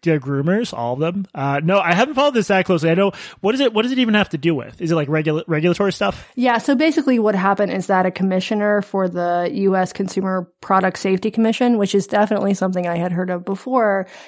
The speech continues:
Speaker 2: he said that there is a growing body of evidence that gas stoves are bad for the climate. That should be obvious,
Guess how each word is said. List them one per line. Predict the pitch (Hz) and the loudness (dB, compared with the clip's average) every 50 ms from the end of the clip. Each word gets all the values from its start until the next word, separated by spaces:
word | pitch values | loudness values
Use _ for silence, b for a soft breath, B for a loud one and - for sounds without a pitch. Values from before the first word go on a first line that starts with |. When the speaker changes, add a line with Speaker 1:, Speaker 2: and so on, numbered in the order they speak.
| B | B
Speaker 2:
he | B - - 302 302 302 | B -4 0 0 2 2
said | 294 302 - 262 233 220 214 214 214 214 202 - - - | 0 -2 0 0 2 4 4 4 4 2 0 -2 -2 -2
that | 202 202 196 196 - 196 | 0 2 2 2 0 0
there | 190 202 202 202 | 2 2 2 2
is | 196 - | 2 2
a | 202 196 | 2 0
growing | 190 175 196 190 185 180 185 190 190 | 0 0 0 2 2 2 2 2 2
body | 175 185 175 170 175 180 180 | 2 2 2 2 2 2 0
of | 180 175 | 0 0
evidence | - 165 170 170 190 190 196 196 202 196 - - | 0 -2 -2 0 0 0 2 2 2 0 -2 -4
that | - 190 175 170 165 156 - 180 | -2 0 0 0 0 -2 -4 -4
gas | 175 165 160 170 160 - | -2 0 0 0 -2 -4
stoves | - - 180 175 165 170 170 170 - - | -4 -4 -2 0 0 0 0 0 -2 -4
are | - 165 170 170 | -2 -2 -2 0
bad | 170 170 165 160 170 | 0 0 0 -2 -2
for | - - 170 160 156 | -4 -4 -4 -4 -4
the | 151 - 175 | -4 -6 -4
climate. | - 170 165 170 185 190 196 285 | -2 0 2 4 4 2 0 -2
That | 233 - 185 | -6 -8 -6
should | - 185 | -6 -4
be | 175 170 165 | -2 0 0
obvious, | 160 160 165 175 180 - | 0 0 0 -2 -2 -4